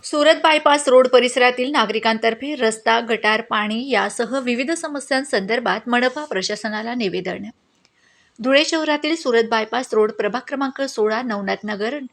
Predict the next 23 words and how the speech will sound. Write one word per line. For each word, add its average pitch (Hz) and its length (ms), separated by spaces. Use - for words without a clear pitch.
नगरे 254 340
नगर, 254 300
सोमेश्वर 226 580
नगर, 233 280
जनशिक्षण 220 640
कॉलनी, 214 400
वायुनगर 208 580
आणि 214 180
भीमसृष्टी 220 640
परिसरातील 208 640
नागरिकांनी 180 600
रस्ता, 254 360
गटार, 285 320
पाणी 226 340
यांसह 220 520
विविध 240 320
समस्यांवर 226 680
तातडीने 240 580
उपाययोजना 208 580
करण्याची 202 500
मागणी 202 260
केली 185 280
आहे. 180 280